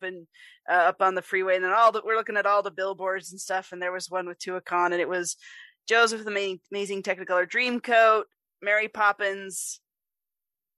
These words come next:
and now there was a third one, and now I am totally blanking on it. She's gonna write in and be like, "It was blah, blah, blah."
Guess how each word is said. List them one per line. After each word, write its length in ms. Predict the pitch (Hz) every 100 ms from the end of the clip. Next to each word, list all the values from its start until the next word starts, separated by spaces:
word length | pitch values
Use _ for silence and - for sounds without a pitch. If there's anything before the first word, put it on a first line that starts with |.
| _
and 180 | 190 180
now 180 | 180 190
there 100 | 196
was 100 | 202
a 60 | 196
third 280 | - 214 202
one, 140 | 202
and 100 | 185
now 120 | 175
I 80 | 175
am 120 | 175
totally 360 | 170 214 214 214
blanking 420 | 185 185 185 180
on 140 | 170 160
it. 80 | 127
She's 180 | 196 -
gonna 180 | 180
write 240 | 175 160 170
in 100 | 175
and 100 | 175
be 120 | 190
like, 200 | 196 214
"It 120 | 466
was 400 | 494 494 480 370 233
blah, 360 | 247 285 311
blah, 180 | 285 226
blah." 340 | 208 185 160